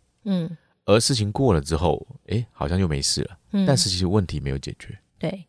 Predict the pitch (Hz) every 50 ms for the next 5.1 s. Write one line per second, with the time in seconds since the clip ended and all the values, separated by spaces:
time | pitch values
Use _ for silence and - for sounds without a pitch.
0 | _ _ - 254 254 - 294 294 285 - 180 190 185 185 190 - 190 175 - -
1 | - - - 147 - 147 - - - 80 73 69 67 - - - - 233 220 226
2 | 214 202 180 175 208 202 196 180 165 175 175 180 180 156 160 160 165 165 - 170
3 | 165 165 170 - _ _ _ _ _ - - - 160 - - 220 - - - 175
4 | 151 151 160 151 156 160 165 180 190 190 190 - - - - 196 180 170 160 156
5 | -